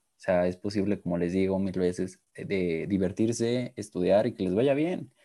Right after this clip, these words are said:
Y al final de cuentas, si sabes combinar esas tres cosas, te va a ir de lujo y vas a vivir, neta, cosas increíbles.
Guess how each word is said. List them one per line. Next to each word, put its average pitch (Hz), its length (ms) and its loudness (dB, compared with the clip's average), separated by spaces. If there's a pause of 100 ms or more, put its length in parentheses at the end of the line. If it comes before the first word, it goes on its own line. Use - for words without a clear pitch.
(460)
Y 131 60 2
al 123 80 6
final 143 220 6
de 170 100 6
cuentas, 151 320 4
si 135 100 0
sabes 151 200 4
combinar 117 260 4
esas 127 140 0
tres 120 200 -2
cosas, 113 400 -2
te 95 80 0
va 92 100 4
a 101 40 6
ir 107 140 2
de 104 140 4
lujo 104 360 0
y 110 220 4 (120)
vas 92 220 2
a 123 80 4
vivir, 104 420 -2
neta, 101 600 0
cosas 107 260 -2
increíbles. 95 760 -2